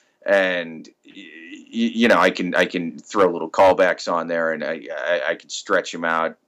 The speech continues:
you know, as, as, as I kinda feel like, and, and riff a little more on 'em. Whereas, wh-, you know, when you're doing, like, ten,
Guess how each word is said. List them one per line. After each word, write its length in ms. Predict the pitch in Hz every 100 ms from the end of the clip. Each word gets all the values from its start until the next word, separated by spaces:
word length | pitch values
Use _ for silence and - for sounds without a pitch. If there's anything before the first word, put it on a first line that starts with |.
| _ _ _
you 120 | 95 90
know, 180 | 78
as, 240 | 76 - -
as, 220 | 80 - -
as 240 | 78 76
I 60 | -
kinda 260 | - 71
feel 260 | - 80 78
like, 260 | 78 76 71
and, 160 | -
and 240 | 73 71 - -
riff 240 | 82 85 76
a 40 |
little 160 | 78 80
more 200 | 80 78
on 220 | 78 76
'em. 120 | 73 - _ _ _
Whereas, 300 | - 185 131
wh-, 240 | 120 135 135
you 120 | 135
know, 80 | 101
when 140 | 104
you're 120 | 98
doing, 240 | 95 95 82
like, 220 | 76 -
ten, 420 | - 92 85 76